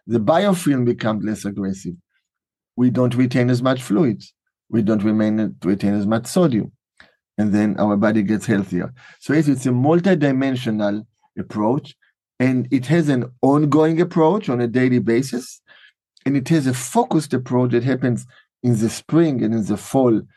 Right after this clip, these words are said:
from a seasonal point of view, because these are the seasons of change, right? And it happens in, in our body, either before a medical procedure, when we are sick, after we recover from a big treatment.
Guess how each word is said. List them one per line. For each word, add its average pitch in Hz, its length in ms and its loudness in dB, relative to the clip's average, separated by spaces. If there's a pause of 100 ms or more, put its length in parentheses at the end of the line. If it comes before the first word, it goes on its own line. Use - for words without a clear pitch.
(260)
from 110 220 -4
a 110 60 -2
seasonal 123 480 0
point 135 280 -2
of 139 80 -2
view, 147 280 0 (540)
because 107 280 -2
these 127 200 2
are 127 100 4
the 110 140 0
seasons 113 380 -2
of 101 140 -6
change, 110 420 -4
right? 110 320 -2 (720)
And 127 140 2
it 127 100 2
happens 170 280 2
in, 131 260 -2
in 113 120 -4
our 110 280 0
body, 160 520 0 (600)
either 123 300 2
before 110 440 0
a 135 40 -2
medical 131 420 0
procedure, 120 760 -2 (380)
when 110 200 -4
we 101 120 0
are 98 80 -2
sick, 139 560 -2 (260)
after 120 320 0
we 107 100 2
recover 135 540 0
from 131 220 -2
a 120 80 0
big 120 220 -4
treatment. 120 580 -6